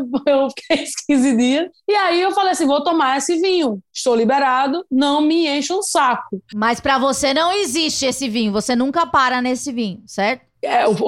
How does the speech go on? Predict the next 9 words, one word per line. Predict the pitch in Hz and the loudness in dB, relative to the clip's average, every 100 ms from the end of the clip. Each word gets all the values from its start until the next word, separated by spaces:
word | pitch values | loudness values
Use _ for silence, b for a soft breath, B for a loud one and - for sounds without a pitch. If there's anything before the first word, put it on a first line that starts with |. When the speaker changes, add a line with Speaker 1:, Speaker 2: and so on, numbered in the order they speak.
| 262 233 | 2 2
Speaker 1:
o | |
problema | - 220 190 233 302 294 | 0 0 2 2 2 2
é | 214 202 196 | 0 0 0
esse, | 208 - | -2 -2
não | 202 | 0
é | 233 269 | 2 0
só | - 214 - | 0 0 2
um | 269 262 214 170 165 | 2 4 2 0 0
vinho. | 220 202 180 | 2 2 0